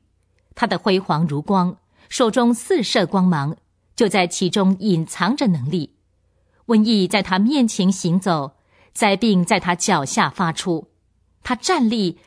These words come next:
震撼全地。他观看，惊散列国。永在的山崩裂，长存的岭塌陷。他的道路存到永远。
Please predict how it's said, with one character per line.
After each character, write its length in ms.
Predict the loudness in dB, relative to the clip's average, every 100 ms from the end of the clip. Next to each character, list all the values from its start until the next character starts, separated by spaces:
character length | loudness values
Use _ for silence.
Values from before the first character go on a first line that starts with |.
| _ -2
震 260 | 0 0
撼 280 | -2 -4 -4
全 280 | -2 -2 0
地。 300 | -2 -4 -8 _ _ _ _
他 120 | -4
观 260 | 0 2 0
看， 360 | 0 -2 -4 -10 _ _ _ -4
惊 260 | 2 2
散 280 | 2 -2 0
列 140 | 0 -2
国。 380 | -4 -8 -10 _ _ _ _ _ _ -2
永 280 | 2 2 2
在 160 | 0
的 100 | 0
山 260 | 0 2 2
崩 240 | 2 0
裂， 320 | 0 0 -2 _ _ _
长 380 | -4 0 0 0
存 260 | -4 0 2
的 80 | 2
岭 260 | 0 -2
塌 240 | -4 -2 -2
陷。 340 | -2 -4 -6 _ _ _ _ _ _ -4
他 100 | -2
的 100 | 0
道 220 | 0 2
路 240 | 2 0
存 380 | -4 -2 0 2
到 180 | 0 -2
永 240 | -2 -4
远。 220 | -2 -4